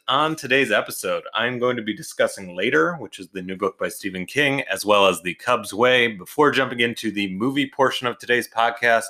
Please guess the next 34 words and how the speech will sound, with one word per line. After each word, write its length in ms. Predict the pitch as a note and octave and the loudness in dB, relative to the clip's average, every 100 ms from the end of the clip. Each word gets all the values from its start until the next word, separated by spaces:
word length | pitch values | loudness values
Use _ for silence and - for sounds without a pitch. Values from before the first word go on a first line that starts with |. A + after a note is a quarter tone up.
| - G#2+ | -8 -4
and 200 | G#2 G#2 | -2 0
reviewing 580 | F#2+ G2 G#2 G2+ G2 - _ _ - | -2 -2 -2 -2 -4 -12 _ _ -2
Justice 520 | C#3 C3 - B2+ - | 2 2 -2 -6 -2
League, 360 | A#2+ A#2 G#2 F#2 | 0 0 -4 -4
The 120 | F#2+ | -4
Snyder 420 | - F2 F2+ F2+ | -4 -6 -4 -6
Cut. 460 | - - - - - _ _ _ _ _ _ _ _ | -6 -10 -10 -16 -20 _ _ _ _ _ _ _ _
So 340 | - G2+ C3 | -2 4 4
Later 440 | A2 C3 B2+ G2+ E2 | 4 4 4 2 2
by 160 | G2 | -4
Stephen 380 | G2 D#3+ D3 C#3 | -2 0 0 0
King. 280 | C#3+ B2+ G2+ | 0 0 -2
This 160 | G#2+ | -6
is 140 | C#3 A#2 | -6 -6
his 160 | A#2 | -4
new 180 | B2+ B2 | -2 2
book, 380 | B2+ B2+ - - - | 4 2 0 -12 -4
um, 320 | G#2 G2+ G#2 | 0 0 -2
came 180 | A#2 A#2 | -4 0
out 160 | A2 | 2
about 360 | G#2 G2+ G#2+ G2+ | 2 2 2 2
a 40 | |
month 360 | F2+ G2+ A#2+ C3 | -2 0 0 2
or 80 | B2+ | -2
so 240 | A2 C3 B2 | 0 2 2
ago, 400 | A#2+ B2 A#2+ A#2 - _ _ - | 4 6 4 2 -10 _ _ -4
and 80 | A2+ | 0
I 100 | C#3+ | 0
am 200 | G2+ G2+ | 0 0
not 220 | G#2+ A#2 - | -2 0 0
quite 180 | C3+ | 0
done 160 | G2+ G2+ | 0 -2
with 160 | C3 A#2+ | -2 -2
it. 160 | D#2+ | -4